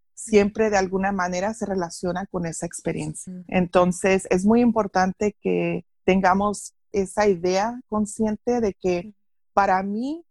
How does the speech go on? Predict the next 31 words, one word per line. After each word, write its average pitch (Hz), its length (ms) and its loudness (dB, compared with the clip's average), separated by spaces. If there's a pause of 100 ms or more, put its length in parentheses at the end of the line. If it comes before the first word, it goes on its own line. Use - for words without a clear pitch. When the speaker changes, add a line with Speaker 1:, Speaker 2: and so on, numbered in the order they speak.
(180)
Speaker 1:
tal 196 220 0
vez 196 280 -6
no 202 160 -4
es 196 220 -8
lo 190 120 -4
mismo 190 460 -6
que 175 220 -4
para 175 280 -2
otra 190 200 -4
persona, 190 560 -4
aún 202 380 -4
sea 202 240 -2
la 202 100 -2
misma 180 320 -12
experiencia, 175 800 -8 (380)
porque 208 320 2
entonces 202 680 0
así 190 560 -2
nos 190 180 -2
aseguramos 175 680 -2
de 175 100 -4
que 175 140 -6
no 175 160 0
vamos 180 460 -2
a 165 280 0 (280)
invalidar 190 680 4
la 202 80 -2
experiencia 180 540 -8
de 175 80 -6
otra 175 200 -10
persona 170 680 -8